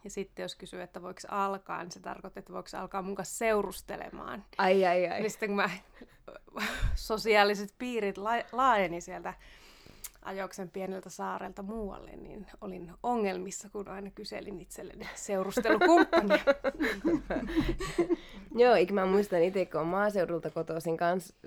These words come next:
Speaker 2: parinsa asukkaan kylästä, eli metropolista verrattuna tähän Orajärven, <laughs> niin, niin, niin si-, sitten s-, sitä, että kun kuuli aina, että kaupungissa kysytään tuollain, tuntui ihan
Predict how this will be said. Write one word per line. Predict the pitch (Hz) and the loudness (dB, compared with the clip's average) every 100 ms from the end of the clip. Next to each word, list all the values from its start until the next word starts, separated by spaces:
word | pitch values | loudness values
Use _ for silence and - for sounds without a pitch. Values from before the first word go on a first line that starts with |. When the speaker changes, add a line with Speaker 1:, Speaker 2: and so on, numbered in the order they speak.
| - - | -20 0
Speaker 2:
parinsa | 190 196 165 143 | 4 6 6 2
asukkaan | 143 147 - - 151 165 - | 0 -4 -8 -4 -4 -4 -8
kylästä, | 160 165 - - | -6 -6 -6 -6
eli | 170 | -2
metropolista | 170 180 196 180 196 202 214 | 0 0 -2 -2 -4 -4 -2
verrattuna | 208 214 226 240 247 | 0 0 -2 0 0
tähän | 247 226 240 | 0 0 4
Orajärven, | 220 226 220 226 226 233 233 214 _ - | 6 6 6 6 4 0 0 -4 _ -16
<laughs> | - 226 | 2 4
niin, | 269 202 202 - - - | 8 6 6 0 -2 -10
niin, | - 170 160 | -2 -2 2
niin | 160 156 | 0 2
si-, | 175 - - | 0 -2 -2
sitten | - 165 170 | -2 -2 -2
s-, | 160 - _ - | -6 -12 _ -12
sitä, | 160 165 151 | -8 -4 -2
että | 151 - 147 | -4 -8 -12
kun | 147 - - - | -12 -16 -20 -8
kuuli | 165 147 123 | -6 -6 -8
aina, | - 160 165 | -10 -10 -12
että | - | -8
kaupungissa | 170 160 160 165 160 170 | -6 -4 -6 -10 -8 -8
kysytään | - 180 180 156 - 147 165 | -2 0 2 0 -2 -6 -2
tuollain, | 180 170 160 175 | 0 2 2 2
tuntui | 208 202 180 | 4 4 4
ihan | 180 180 | 2 0